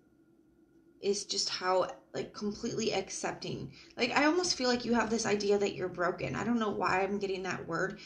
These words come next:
but it almost feels to me, Capricorn, that you feel like you've, you know, you're too damaged or you're too broken or you've been through too much. Um, I don't think that's the case at all, and this person doesn't either.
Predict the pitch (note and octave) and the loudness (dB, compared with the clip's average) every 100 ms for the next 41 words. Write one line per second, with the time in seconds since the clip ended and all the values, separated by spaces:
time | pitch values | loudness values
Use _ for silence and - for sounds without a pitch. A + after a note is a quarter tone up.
0 | - - A#3+ A#3+ B3 C#4+ D#4+ - A3 A3+ | -18 -6 0 0 2 2 2 0 0 0
1 | - A3 G#3+ A3 - G#3+ G#3+ - G#3 G#3 | -2 2 4 2 0 -6 -6 -4 -2 0
2 | G#3 G#3+ A3 G#3 G3+ G3+ G3 F#3 - G3 | -2 -2 0 4 4 2 -4 -6 -8 -6
3 | F#3+ F#3 - G#3 F#3+ F#3 F3+ - - F#3 | -4 -4 -6 -4 0 0 0 -6 -6 -4
4 | F#3 F3+ G3+ F3+ F3+ F3 - - - - | -6 -6 -6 -2 -2 -2 -4 -6 -6 -4
5 | F3 E3+ F#3 - G3 F#3+ F3+ - - - | -6 -6 -8 -6 -6 -2 -2 -2 -8 -8
6 | - - - G3 G3 F#3+ - - - C#4 | -12 -14 -8 0 0 0 -6 -10 -2 0
7 | B3+ A3+ A3 G#3 - - G3+ G#3 G#3 F#3 | 2 0 0 -2 -4 -6 -4 -2 0 0
8 | F#3+ A3+ - C4+ A#3+ G#3 F#3 F3+ F#3 F3+ | 0 -4 -4 -6 -4 -4 -4 -6 -8 -6
9 | D#3+ | -6